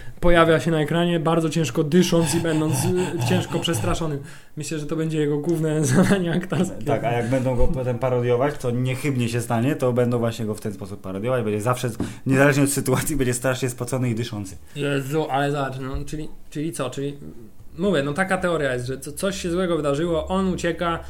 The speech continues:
Speaker 1: trafia w jakimś cudem do tej babki i razem, nie wiem skąd się bierze tamten miecz, może go wykradł, może nie, i
Speaker 2: No.
Speaker 1: razem
Speaker 2: Szukałem Hana Solo.
Speaker 1: No właśnie, bo na, za chwilę jest ujęcie, w którym B B eight się pojawia na, y,
Speaker 2: Na tym
Speaker 1: Sokole
Speaker 2: tak, tak,
Speaker 1: Millennium
Speaker 2: tak,
Speaker 1: jest.
Speaker 2: tak.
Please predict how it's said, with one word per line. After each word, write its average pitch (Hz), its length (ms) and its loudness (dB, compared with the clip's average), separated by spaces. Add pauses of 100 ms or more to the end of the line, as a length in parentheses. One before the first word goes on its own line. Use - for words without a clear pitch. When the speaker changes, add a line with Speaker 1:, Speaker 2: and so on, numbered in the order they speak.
(180)
Speaker 1:
trafia 180 380 0
w - 20 0
jakimś 151 280 -4
cudem 156 320 -2
do 143 80 -2
tej 143 140 0
babki 165 520 -2
i 156 80 -2
razem, 156 440 -2 (400)
nie 170 120 -2
wiem 156 140 -2
skąd 147 200 -4
się 151 80 -2
bierze 139 200 4
tamten 139 280 -2
miecz, 190 340 0 (200)
może 127 160 -4
go 120 100 -6
wykradł, 160 420 -4
może 123 220 -4
nie, 165 160 -2 (420)
i 156 280 -2
Speaker 2:
No. 160 60 0
Speaker 1:
razem 170 460 4 (720)
Speaker 2:
Szukałem 117 340 0
Hana 113 320 2
Solo. 110 420 4
Speaker 1:
No 151 80 0
właśnie, 185 280 4 (120)
bo 175 80 6
na, 175 120 4
za 180 120 4
chwilę 202 180 4
jest 190 120 4
ujęcie, 190 340 4
w - 40 -6
którym 170 220 0
B 175 120 2
B 165 80 0
eight 170 260 2
się 170 80 0
pojawia 170 380 0
na, 156 320 -2 (400)
y, 147 280 0
Speaker 2:
Na 131 60 4
tym - 80 4
Speaker 1:
Sokole 175 120 4
Speaker 2:
tak, 165 60 6
tak, 165 120 4
Speaker 1:
Millennium 139 360 4
Speaker 2:
tak, 131 80 -2
Speaker 1:
jest. 117 160 0
Speaker 2:
tak. 113 160 0